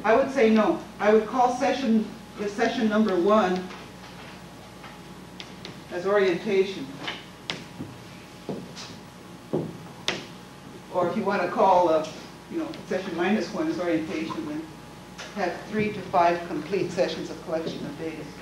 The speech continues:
Now, it could be that your product is such that once they've tasted it, they won't come back again. And you may not be able to do this, or you may have the information you want from the first session.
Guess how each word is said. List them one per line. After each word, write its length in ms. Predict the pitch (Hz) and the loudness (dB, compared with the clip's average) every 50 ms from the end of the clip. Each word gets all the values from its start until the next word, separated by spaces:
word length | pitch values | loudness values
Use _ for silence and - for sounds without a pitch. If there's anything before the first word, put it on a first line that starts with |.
| - - - - - - - - - - - - - - - | -16 -16 -16 -16 -18 -16 -16 -14 -14 -14 -16 -16 -16 -12 0
Now, 180 | 214 214 214 214 | 4 6 6 6
it 160 | 202 - - | 4 2 0
could 260 | - 320 349 359 - 262 | 4 6 6 6 6 4
be 200 | 254 254 247 220 | 2 2 4 4
that 160 | 208 208 - | 4 2 2
your 120 | 240 202 | 2 0
product 540 | - - 240 240 233 247 247 247 240 - - | 0 2 6 6 8 8 8 6 4 2 2
is 120 | 202 196 | -2 -2
such 420 | - - 254 233 233 226 233 - - | 0 2 4 6 6 4 2 -2 0
that 220 | 202 190 165 - - - - | 2 2 2 2 0 -4 0
once 400 | 185 220 247 262 277 285 - - | 6 8 8 8 8 6 4 4
they've 240 | 247 226 220 - | 4 4 4 4
tasted 380 | - 269 240 262 - - - 202 | 4 6 6 6 4 2 2 2
it, 120 | 202 196 | 2 4
they 80 | 196 208 | 4 4
won't 220 | 208 262 269 - - | 6 6 4 6 4
come 120 | 269 220 | 4 6
back 260 | 202 208 208 220 - | 8 8 8 8 6
again. 540 | 190 180 180 208 226 262 - - 302 - - - - - - - - - - - - 196 | 0 -2 0 0 2 2 2 2 0 -2 -6 -10 -14 -14 -16 -16 -16 -16 -16 -14 -6 -2
And 140 | 202 202 | 0 2
you 80 | 208 202 | 2 4
may 120 | 202 214 | 4 4
not 180 | 240 233 190 - | 6 6 6 6
be 100 | 196 196 | 6 6
able 120 | 208 190 | 4 4
to 140 | 185 180 175 | 2 2 0
do 180 | 185 202 226 247 | 0 0 2 2
this, 360 | 185 175 175 175 180 175 - - - - - - | 2 4 2 2 2 0 -4 -10 -14 -14 -2 2
or 120 | 180 190 | 4 4
you 100 | 196 202 | 4 4
may 200 | 202 208 226 240 | 4 4 4 4
have 200 | 247 240 220 202 | 6 4 4 4
the 80 | 208 214 | 4 2
information 560 | 214 208 - 208 196 190 196 - - 185 160 | 0 0 0 0 0 2 2 0 0 -2 -2
you 120 | 165 170 | -2 0
want 320 | 165 165 196 190 165 156 - | 2 4 4 4 4 4 0
from 100 | - 151 | -4 -6
the 80 | 156 | -6
first 280 | - - 190 185 180 - | -2 0 0 0 0 2
session. 320 | 208 196 190 190 - - | 2 4 4 4 2 -4